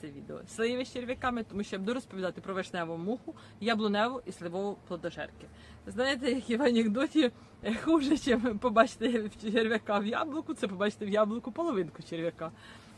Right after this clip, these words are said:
а друга вже у вас всерединці. І так, е, що ж це за шкідники? Коли сума ефективних температур досягає двісті тридцять градусів, починає, е, шкодити, відкладати яйця яблунева плодожерка.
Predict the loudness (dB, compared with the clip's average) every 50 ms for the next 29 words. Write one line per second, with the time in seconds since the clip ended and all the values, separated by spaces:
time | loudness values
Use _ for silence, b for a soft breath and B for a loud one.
0 | B -14 -10 -4 0 2 2 2 2 2 2 4 4 4 4 4 4 4 4 4
1 | 4 4 2 0 0 2 4 4 4 2 2 -2 -10 -14 -10 -2 2 4 4 6
2 | 4 4 4 2 2 0 -4 -6 -10 -10 B B B B B B B B B B
3 | B -8 -2 4 6 6 6 6 4 2 2 4 4 4 4 4 2 2 2 2
4 | 2 2 0 -2 -4 -4 -4 -2 -2 0 0 0 0 0 0 -2 -6 -8 -6 -6
5 | -6 -6 -8 -10 -12 -14 -16 -20 -6 -2 0 2 2 2 0 0 2 4 4 4
6 | 4 2 0 -4 -4 -2 -2 -2 -2 -2 -4 -4 -2 -2 -2 -2 -2 -4 -4 -4
7 | -4 -4 -6 -4 -4 -2 0 0 0 -2 -4 -6 -6 -6 -4 -4 -4 -2 -2 0
8 | 0 0 0 0 -2 -4 -6 -6 -6 -4 -6 -6 -6 -4 0 2 2 4 4 2
9 | 2 0 -2 -6 B B B B B B B B 0 2 2 2 2 0 -2 -4
10 | -2 0 2 2 2 0 -2 -4 0 2 2 2 2 2 2 4 2 2 2 0
11 | -2 -2 -4 -4 -8 -6 -4 -4 -4 -2 -2 -2 0 2 2 4 4 2 0 -2
12 | -4 -8 -8 -8 -6 -8 -8 -8 -8 -10 -10 -12 -18